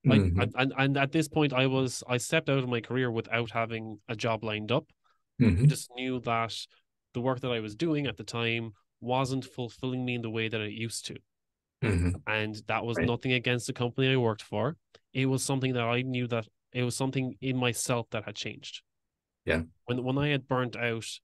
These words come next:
Speaker 1: it had been for a reason. I had to figure out what that reason was. It took me a while. It
Speaker 2: Mm-hmm.
Speaker 1: took me about
Speaker 2: Mm-hmm.
Speaker 1: three years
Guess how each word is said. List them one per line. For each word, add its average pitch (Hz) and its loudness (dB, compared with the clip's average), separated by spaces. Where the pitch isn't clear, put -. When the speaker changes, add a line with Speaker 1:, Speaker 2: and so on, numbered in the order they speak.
Speaker 1:
it 120 -6
had 117 -4
been 117 -2
for 110 -4
a 110 -4
reason. 110 -6
I 101 -8
had 110 -6
to - -20
figure 120 -2
out 110 -2
what 107 -4
that 107 0
reason 110 -6
was. 98 -6
It - -16
took 185 -4
me 185 0
a 175 2
while. 131 2
It - -4
Speaker 2:
Mm-hmm. 87 0
Speaker 1:
took 143 0
me 139 2
about 117 2
Speaker 2:
Mm-hmm. 135 2
Speaker 1:
three 131 -4
years 123 -4